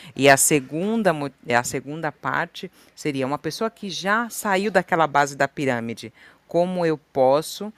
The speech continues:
eh, ir me movimentando em direção dessa motivação intrínseca, tá? Essas duas situações. Leopoldo? Não, vamos, vamos pegar o André primeiro. <laughs> André,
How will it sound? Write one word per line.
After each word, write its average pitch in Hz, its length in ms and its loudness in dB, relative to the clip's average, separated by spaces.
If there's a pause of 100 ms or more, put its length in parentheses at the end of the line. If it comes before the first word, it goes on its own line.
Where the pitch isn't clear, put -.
(180)
eh, 135 640 0
ir 185 240 -4
me 208 100 -2
movimentando 160 840 -6
em 160 60 -8
direção 143 540 -6
dessa 147 200 -6
motivação 143 640 -8
intrínseca, 147 1080 -10 (300)
tá? 135 240 -2 (320)
Essas 139 380 -6
duas 170 260 -4
situações. 156 880 -8 (340)
Leopoldo? 131 640 0 (300)
Não, 269 180 2
vamos, 277 300 -2 (120)
vamos 247 260 2
pegar 220 200 4
o 226 60 4
André 156 280 2
primeiro. 151 440 -4 (120)
<laughs> - 460 0
André, 185 540 4